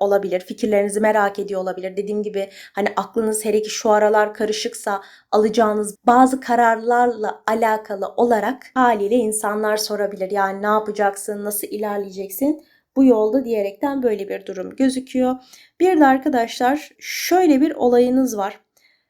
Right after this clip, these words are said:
Bakın burada çok büyümüş görünüyorsunuz. Gerçekten çok iri yapılı görünüyorsunuz. Ve bu iri yapınızın hemen altında koca bir ayak var. Muhtemelen çok büyük olduğu için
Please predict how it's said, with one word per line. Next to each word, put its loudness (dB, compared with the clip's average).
Bakın 0
burada 2
çok -6
büyümüş 6
görünüyorsunuz. -4
Gerçekten 0
çok -6
iri -2
yapılı 2
görünüyorsunuz. -10
Ve 4
bu 2
iri 6
yapınızın 4
hemen 2
altında -2
koca 0
bir 2
ayak -2
var. -18
Muhtemelen 4
çok -2
büyük 8
olduğu 4
için 0